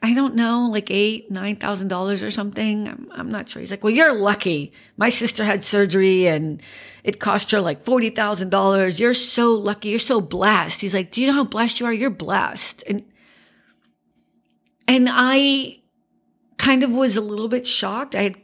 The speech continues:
we, we, we, we had still kind of kept walking a little bit. At this point, I kind of stopped. And he's like, "You're just, you're so blessed. Look at you. It's been a month and you're walking and you seem so kind and, and,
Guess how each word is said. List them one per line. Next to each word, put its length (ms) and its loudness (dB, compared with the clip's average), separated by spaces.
we, 180 -4
we, 220 -2
we, 280 -4
we 160 4
had 160 2
still 680 2
kind 180 2
of 120 0
kept 240 -4
walking 440 0
a 40 2
little 120 2
bit. 140 2
At 60 -10
this 120 0
point, 220 -4
I 60 0
kind 200 -2
of 60 0
stopped. 640 -4
And 120 6
he's 160 4
like, 320 2
"You're 100 6
just, 360 2
you're 120 2
so 300 2
blessed. 420 -2
Look 140 -2
at 100 0
you. 280 4
It's 120 -4
been 160 0
a 60 4
month 420 2
and 100 0
you're 160 2
walking 680 -2
and 320 -6
you 240 0
seem 320 2
so 240 0
kind 520 0
and, 180 -8
and, 360 -6